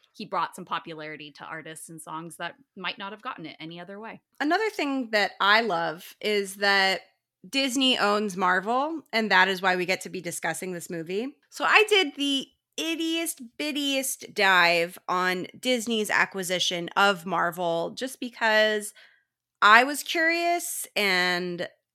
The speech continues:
Speaker 2: I figured you guys might be curious. Well, maybe just Rachel. By the questions, when did Disney buy Marvel? Disney bought Marvel in two thousand nine, and a press release announcing the acquisition was released on August thirty-first, two thousand nine.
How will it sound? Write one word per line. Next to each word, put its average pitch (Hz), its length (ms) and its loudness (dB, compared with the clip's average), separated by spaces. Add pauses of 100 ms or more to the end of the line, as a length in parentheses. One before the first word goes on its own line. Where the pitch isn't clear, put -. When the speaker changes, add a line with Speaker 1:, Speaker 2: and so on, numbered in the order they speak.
Speaker 2:
I 180 300 0
figured 180 640 -4
you 165 220 -14
guys 277 320 -6
might 294 160 -10
be 330 100 -10
curious. 330 560 -12
Well, 185 160 -10
maybe 185 280 -12
just - 200 -14
Rachel. - 380 -14 (240)
By 370 180 12
the 285 80 -2
questions, - 720 0 (200)
when 508 300 2
did 226 200 0
Disney 175 400 -2
buy 160 260 -4
Marvel? 156 540 -10 (440)
Disney 220 320 0
bought 233 220 6
Marvel 285 300 2
in 240 100 0
two 277 140 -4
thousand 233 380 -2
nine, 208 560 2
and 170 160 -6
a 160 60 -8
press - 300 -6
release 349 280 -6
announcing 262 380 -4
the 240 100 -2
acquisition 180 580 -4
was 208 240 -8
released 202 520 -6
on 160 280 -6
August 170 360 -6
thirty-first, 185 680 -6
two 175 100 -12
thousand - 340 -12
nine. - 280 -14